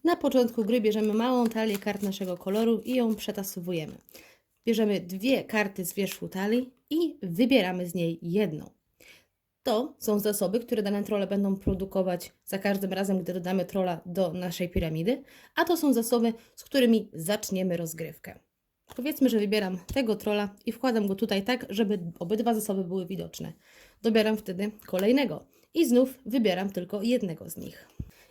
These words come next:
I ponownie dobieram jednego, wybieram jednego z tych dwóch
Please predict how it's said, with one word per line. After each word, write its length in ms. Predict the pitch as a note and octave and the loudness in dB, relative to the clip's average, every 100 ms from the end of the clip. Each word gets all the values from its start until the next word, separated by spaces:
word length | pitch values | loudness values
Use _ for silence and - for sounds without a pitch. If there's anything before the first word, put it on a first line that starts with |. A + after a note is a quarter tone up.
| - | 0
I 100 | C#4+ | 2
ponownie 460 | C#4 C4+ B3 C4 | 6 6 6 4
dobieram 480 | C4 G3+ F#3+ F#3+ F#3 | 2 -2 -2 -2 -2
jednego, 460 | F3+ F#3+ A3+ C4 D4+ - _ _ _ | -2 -2 0 0 -2 -6 _ _ _
wybieram 600 | F3 F3+ F3+ F3+ F3 E3+ - _ _ _ _ _ _ _ _ _ | -8 -6 -2 -2 -2 -6 -12 _ _ _ _ _ _ _ _ _
jednego 360 | F#3+ F3 F3+ F3 | -6 -2 -2 -2
z 60 | |
tych 160 | - F3 | -4 -6
dwóch 360 | F#3+ D4 D4+ | 0 0 0